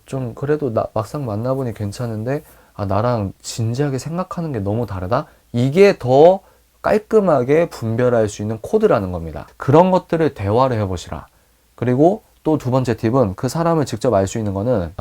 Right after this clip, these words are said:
그 사람의 이론과 어떤 생각도 중요한데 그 사람이 어떤 해왔던 실천, 실천의 에피소드를 들으십시오.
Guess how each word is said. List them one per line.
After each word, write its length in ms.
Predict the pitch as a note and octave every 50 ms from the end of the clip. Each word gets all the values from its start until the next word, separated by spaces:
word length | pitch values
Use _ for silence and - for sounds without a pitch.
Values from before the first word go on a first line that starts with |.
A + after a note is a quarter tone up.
| F2
그 140 | _ - A#2
사람의 420 | A#2 C3 B2+ B2+ B2 B2 A#2+ G#2+
이론과 720 | F#2 G#2+ A#2 C3 C#3+ D3+ D#3 D3+ D3 C#3+ C3+ C3 C3+ C#3 C#3
어떤 360 | B2 G#2 G2 _ A2+ G#2+ G2+
생각도 720 | F#2+ - - - G#3+ G#3+ A3+ A#3 A#3 A3+ - _ - F#3 D#3+
중요한데 800 | - - A#2 A2 A2+ A#2+ G2+ F#2 F2+ F#2+ G#2 B2 A#2+ F#2+ E2 F2 _ - _ _ _ _ _
그 120 | - -
사람이 760 | C3 C#3+ D#3 D3+ D#3+ D#3 D3+ D3 D3 D3 C#3+ C3 A2 G2+ F#2+ - - _
어떤 520 | A2 G#2+ - _ - A#2+ A#2 A2 A2 G#2+
해왔던 600 | G#2+ C3+ F3+ F#3 F3 D#3+ D3+ _ - D#3+ C#3+ A#2
실천, 640 | G#2 - - A3 A#3 A3+ - - C4+ A#3 A3+ G#3+ E3 -
실천의 720 | - - - - C4+ C#4 C4 - - - A3+ A3 A3 -
에피소드를 680 | - G#3+ G3+ - F#3 F#3 - - G#3 F#3 G#3 G#3+ B3 A3
들으십시오. 540 | - - G#2+ G#2 F#2 - - - - D#2